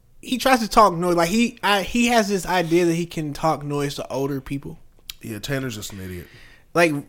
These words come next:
Speaker 1: he gotta realize, like, we grew up talking crap to our friends. From the time we started playing Little League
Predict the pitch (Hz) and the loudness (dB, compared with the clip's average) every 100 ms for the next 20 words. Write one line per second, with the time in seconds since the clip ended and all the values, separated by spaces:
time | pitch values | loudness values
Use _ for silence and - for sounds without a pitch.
0 | - - 208 196 196 165 160 175 156 151 | -14 -6 2 4 6 4 4 2 2 0
1 | 151 143 - _ - 123 156 233 320 202 | -2 -4 -8 _ -18 -10 0 4 4 6
2 | 226 170 160 160 - _ _ _ _ _ | 6 6 4 2 -6 _ _ _ _ _
3 | _ _ - 170 165 143 - 156 - - | _ _ 0 0 0 -8 -4 -4 -4 -4
4 | 139 131 - 113 85 - 160 - - - | -2 -2 -6 -10 -10 -16 -16 -18 -20 -20
5 | - - - 240 190 - 247 247 247 233 | -20 -8 2 4 4 6 8 8 6 6
6 | 202 175 170 151 185 240 247 240 240 233 | 6 6 2 8 10 10 10 8 6 2
7 | 226 | -6